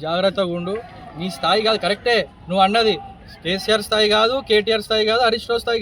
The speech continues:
కాదు. కరెక్ట్ నువ్వు అన్నది. మా పెద్ద స్థాయి, అన్నిటికంటే పెద్ద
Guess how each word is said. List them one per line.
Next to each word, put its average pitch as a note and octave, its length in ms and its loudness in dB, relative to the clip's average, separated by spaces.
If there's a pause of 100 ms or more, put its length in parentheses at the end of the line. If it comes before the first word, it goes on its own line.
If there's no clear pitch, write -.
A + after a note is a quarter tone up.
కాదు. B3 200 2 (580)
కరెక్ట్ G3+ 280 -2
నువ్వు C4 160 2
అన్నది. B3+ 260 2 (380)
మా F3 80 2 (120)
పెద్ద F3+ 180 0 (100)
స్థాయి, A#3+ 260 4 (320)
అన్నిటికంటే A3 560 -4 (120)
పెద్ద F3+ 260 -2